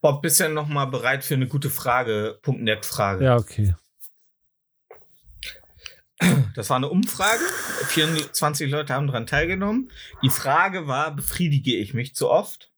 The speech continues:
Speaker 2: Ja.
Speaker 1: Hey, ist es normal, sich als Junge fast immer dreimal täglich zu befriedigen? Ich habe ständig eine Latte und muss, muss mir dann einen runterholen. Aber ist das bei anderen Jungs auch so oder mache ich das zu oft?
Speaker 2: Ähm, wie alt ist er?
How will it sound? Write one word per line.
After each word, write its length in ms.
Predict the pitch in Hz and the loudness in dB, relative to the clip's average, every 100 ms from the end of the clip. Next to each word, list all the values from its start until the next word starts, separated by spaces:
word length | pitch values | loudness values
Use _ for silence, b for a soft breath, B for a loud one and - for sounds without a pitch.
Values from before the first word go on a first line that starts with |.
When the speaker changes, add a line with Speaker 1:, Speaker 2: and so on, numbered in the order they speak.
| _ _ _ _ _ - - - - | _ _ _ _ _ -14 -14 -18 0
Speaker 2:
Ja. 340 | 131 123 151 _ _ | 4 4 2 _ _
Speaker 1:
Hey, 340 | - 165 214 - | 2 4 4 0
ist 160 | 165 156 | 2 2
es 140 | 143 | 2
normal, 480 | 156 139 135 170 185 | 0 0 2 2 0
sich 240 | 156 151 | -4 -2
als 280 | 143 139 - | -2 0 0
Junge 280 | 143 147 175 | 0 0 -2
fast 320 | - 156 143 | 0 0 0
immer 220 | 151 147 | -2 -2
dreimal 440 | 143 123 151 165 147 | -2 -2 -2 -2 -4
täglich 360 | 160 147 151 | -4 -4 -6
zu 120 | 143 143 | -2 0
befriedigen? 640 | 127 - 156 170 196 202 | 0 -2 -4 0 0 0
Ich 160 | 151 147 | 0 2
habe 160 | 147 | 2
ständig 540 | 143 151 160 143 - 247 | 0 -2 -2 -2 -6 -6
eine 160 | 147 | -2
Latte 460 | 135 139 156 190 196 B B - | 0 0 -2 -6 -8 B B -6
und 140 | 151 | -2
muss, 200 | 165 160 | 0 0
muss 240 | 160 165 165 | -4 -6 -4
mir 120 | 143 | -2
dann 220 | 156 156 | -2 0
einen 180 | 151 143 | -2 -2
runterholen. 760 | 139 170 147 123 123 123 143 B B - | -4 -2 -2 -2 -2 -6 -6 B B -4
Aber 180 | 135 151 | 0 2
ist 140 | 151 | 2
das 160 | 156 - | 0 0
bei 100 | 117 | 0
anderen 300 | 139 156 147 | 2 2 0
Jungs 420 | 175 202 202 - | 2 0 0 -2
auch 240 | - 175 | 0 0
so 400 | 208 240 240 240 - | 0 -4 -2 -2 -2
oder 240 | 160 156 | -2 0
mache 240 | 151 156 | -2 -4
ich 120 | 160 143 | -4 -2
das 420 | 156 147 - - _ _ _ _ _ _ | -2 -2 -4 -8 _ _ _ _ _ _
zu 320 | - 175 - | 2 2 2
oft? 320 | - 101 - B B B - - | 0 0 -2 B B B -6 -2
Speaker 2:
Ähm, 300 | 156 135 117 | 0 2 0
wie 100 | 135 | -2
alt 120 | 135 | -4
ist 160 | 135 | -4
er? 120 | 220 | -4